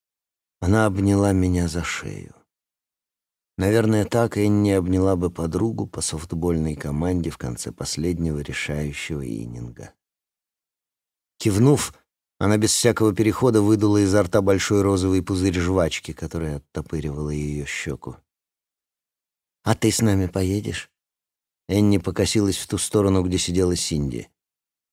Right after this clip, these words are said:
«Я не знаю, как долго тётя Сисси сможет всё это выдерживать. Она очень из-за меня переживает. И за меня, и из-за денег. Ты ей только не говори, но я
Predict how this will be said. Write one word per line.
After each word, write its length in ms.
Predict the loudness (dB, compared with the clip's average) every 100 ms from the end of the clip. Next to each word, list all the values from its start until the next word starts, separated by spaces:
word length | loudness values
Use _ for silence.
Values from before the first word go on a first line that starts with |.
| _
«Я 100 | 0
не 120 | 0
знаю, 320 | 0 -2 -4 -4
как 180 | -6
долго 300 | -4 -4 -4
тётя 260 | -6 -8 -8
Сисси 360 | -8 -6 -6 -8
сможет 420 | -6 -6 -6 -10
всё 160 | -10
это 180 | -8 -8
выдерживать. 720 | -12 -10 -12 -12 -14 -14 -18 _ _ _ _ _ _
Она 240 | 0 0
очень 320 | 0 -2 -2 -2
из-за 180 | -2 -2
меня 260 | -2 -4
переживает. 840 | -6 -10 -8 -10 -6 -6 -8 -12 _ _ _ _ _ -14
И 60 | -6
за 120 | -2
меня, 440 | 0 2 2 2
и 400 | 0 -2 -6 -14 _ _
из-за 400 | -14 -12 -6 -6
денег. 500 | -4 -4 -4 -8 _ _ _ _ _ _
Ты 80 | -6
ей 100 | -4
только 280 | -2 -2 0
не 120 | 0
говори, 400 | 0 0 0 0
но 140 | -2 0
я 320 | -2 -2